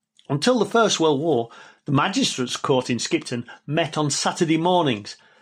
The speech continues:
mostly dealing with petty theft and disturbances. If you listen to episode twenty-seven of the podcast, you may remember that those prosecuted for the Guy Fawkes riots of eighteen seventy-two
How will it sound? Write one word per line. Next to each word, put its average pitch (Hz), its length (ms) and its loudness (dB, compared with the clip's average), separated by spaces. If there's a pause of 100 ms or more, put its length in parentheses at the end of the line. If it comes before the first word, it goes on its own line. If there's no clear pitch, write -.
(340)
mostly 226 380 0
dealing 160 320 4
with 151 240 0
petty 156 280 -4
theft - 460 -2
and 113 140 -8
disturbances. 120 1000 -2 (1000)
If 165 160 -4
you 147 100 4
listen 220 300 4
to 147 120 -2
episode 123 460 -2
twenty-seven 185 640 0
of 139 80 0
the 123 140 0
podcast, - 640 -6 (420)
you 208 80 2
may 254 220 6
remember 180 640 2 (260)
that 143 180 -4
those 196 320 4
prosecuted - 800 -4
for 127 120 -4
the 117 80 0
Guy 139 320 0
Fawkes 127 480 0
riots 139 580 -2
of 139 160 -6
eighteen 160 320 0
seventy-two 120 680 -4